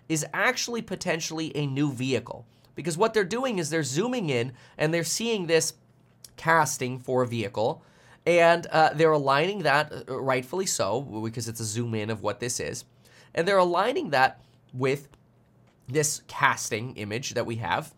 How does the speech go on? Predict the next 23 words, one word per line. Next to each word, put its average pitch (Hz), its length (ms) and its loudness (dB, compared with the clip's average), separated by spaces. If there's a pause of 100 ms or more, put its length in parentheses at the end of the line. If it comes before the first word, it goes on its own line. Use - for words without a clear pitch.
(100)
This - 180 -10
makes 123 200 -6
sense. - 360 -8
This 113 120 -12
is 110 140 -10
accurate 113 440 -6
so 113 140 -4
far. - 320 -6 (580)
But 185 140 4
unfortunately, 208 880 0 (640)
they 196 140 4
are 214 40 4
comparing 214 640 2
it 143 220 0 (400)
to 180 120 0
this 247 260 4 (100)
picture - 520 -2 (460)
of 156 120 2
a 170 60 2
vehicle 160 680 2 (220)
that 165 140 2
is 160 140 0
covered 139 560 2